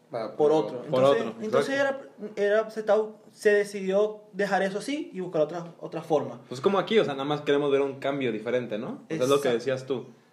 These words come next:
Speaker 3: Por ejemplo, a lo mejor no tiene los mejores ideales y los, los mejores cosas que
Speaker 1: Exacto, o
Speaker 3: quieres,
Speaker 1: sea, yo
Speaker 3: pero quieres ver un cambio.
Speaker 1: no apoyo a amlo,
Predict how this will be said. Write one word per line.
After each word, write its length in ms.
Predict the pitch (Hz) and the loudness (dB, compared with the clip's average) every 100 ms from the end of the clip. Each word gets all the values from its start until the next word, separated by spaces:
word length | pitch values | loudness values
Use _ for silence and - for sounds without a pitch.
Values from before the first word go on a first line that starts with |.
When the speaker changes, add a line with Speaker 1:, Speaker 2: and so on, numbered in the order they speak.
| _ | _
Speaker 3:
Por 80 | 110 | -8
ejemplo, 300 | 117 107 107 113 - | -6 -4 -6 -8 -10
a 120 | 107 | -6
lo 80 | 110 | -4
mejor 360 | 113 113 139 143 | -4 0 2 2
no 140 | 139 | -2
tiene 200 | 139 151 | -2 0
los 100 | 135 | 0
mejores 460 | 113 110 127 131 123 | -2 -4 -2 -2 -2
ideales 400 | 104 113 139 131 | -4 -2 -2 -4
y 60 | |
los, 200 | 101 92 80 | -6 -8 -12
los 200 | 95 92 | -12 -12
mejores 300 | 92 113 147 | -8 -6 -2
cosas 180 | 135 | -2
que 80 | 131 | -2
Speaker 1:
Exacto, 60 | 113 | -2
o 40 | |
Speaker 3:
quieres, 200 | 135 123 | 0 0
Speaker 1:
sea, 180 | 107 107 | -4 -8
yo 240 | 131 131 - | -6 -6 0
Speaker 3:
pero 240 | 123 117 | 0 0
quieres 200 | 127 127 | 0 2
ver 100 | 127 | 2
un 120 | 127 | 0
cambio. 340 | 139 208 185 135 | -2 0 0 0
Speaker 1:
no 100 | 147 | 0
apoyo 440 | 151 151 160 160 | 0 0 2 2
a 100 | 151 | 0
amlo, 360 | 170 151 110 | -2 -4 -6